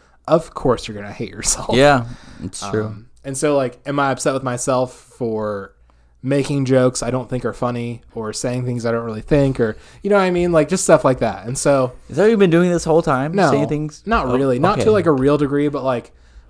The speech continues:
Speaker 1: maybe, like, ten percent of the time. I don't know.
Speaker 2: Okay, ten percent.
Speaker 1: Because doing this is work. Like, it's, it's not, at least for me, it's being an introvert, it is work to, like,
Speaker 2: Mm-hmm.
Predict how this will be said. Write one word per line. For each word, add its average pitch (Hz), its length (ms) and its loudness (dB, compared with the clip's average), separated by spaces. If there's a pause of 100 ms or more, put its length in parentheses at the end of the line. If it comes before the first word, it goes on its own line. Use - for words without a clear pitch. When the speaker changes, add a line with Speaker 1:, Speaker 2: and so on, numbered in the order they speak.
Speaker 1:
maybe, 185 280 2
like, 156 200 2
ten 139 200 -4
percent 123 340 -6
of 107 60 -10
the - 60 -16
time. 101 280 -16
I 127 40 -6
don't 131 140 -2
know. 101 160 -10
Speaker 2:
Okay, 98 300 6 (240)
ten 104 180 -2
percent. 90 160 -8 (120)
Speaker 1:
Because 190 200 4
doing 185 280 10
this 170 220 4 (100)
is 139 300 4
work. 107 480 -2
Like, 120 220 -2
it's, 131 240 -4 (360)
it's 139 200 -6
not, 143 460 0 (720)
at 156 60 0
least 156 200 2
for 147 140 0
me, 127 240 -2
it's - 220 -6
being 135 280 2
an 120 40 -4
introvert, 113 500 0
it 113 100 -4
is 113 200 -2
work 107 340 -4
to, 120 80 -2
like, 110 160 -2
Speaker 2:
Mm-hmm. 139 280 2